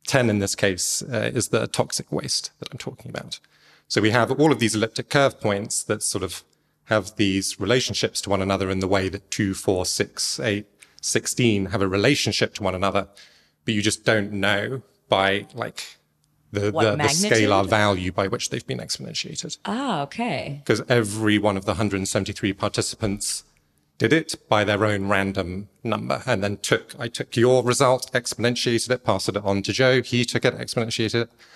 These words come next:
Speaker 2: Wow.
Speaker 1: by a random number. So good luck trying to figure out what the combination of all those random numbers is.
Speaker 2: Interesting.
Speaker 1: But the, yeah, the, that sort of relationship two, four, six, eight, sixteen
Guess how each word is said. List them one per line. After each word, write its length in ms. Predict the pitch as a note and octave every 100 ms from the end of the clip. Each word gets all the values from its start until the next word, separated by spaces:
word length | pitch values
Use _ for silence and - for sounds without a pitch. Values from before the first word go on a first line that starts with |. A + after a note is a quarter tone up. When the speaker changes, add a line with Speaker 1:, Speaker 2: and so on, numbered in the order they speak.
| -
Speaker 2:
Wow. 180 | D#3 D3
Speaker 1:
by 200 | C3 G#2
a 80 | G#2
random 360 | G#2+ G#2+ G#2+
number. 380 | G#2+ G#2+ G#2 G#2
So 420 | - G#2+ G2 F#2 F#2 -
good 160 | A2 G#2+
luck 280 | F#2+ G2
trying 240 | - G#2+ G2
to 60 |
figure 280 | - G#2+ F#2+
out 180 | F#2+ F#2
what 260 | G2+ G#2+ -
the 80 | A#2
combination 680 | G#2 F#2+ G#2+ A#2 - - - - _ _ _ -
of 100 | F#2+
all 120 | G2+
those 180 | F#2 G2
random 260 | G2 A2
numbers 280 | A2 A2 A2+
is. 320 | - - - - _
Speaker 2:
Interesting. 360 | F#3+ - E3+ G#2+
Speaker 1:
But 100 | -
the, 80 | G3+
yeah, 380 | G3 G3 G2 F#2
the, 260 | G2+ G2
that 240 | - G#2 -
sort 180 | - -
of 100 | G2
relationship 720 | G2+ G#2 - F#2+ - F#2+ -
two, 220 | - G2
four, 280 | F#2 G2+ F#2
six, 320 | - G#2+ -
eight, 160 | A#2+ -
sixteen 540 | C3 - - F#2+ F2+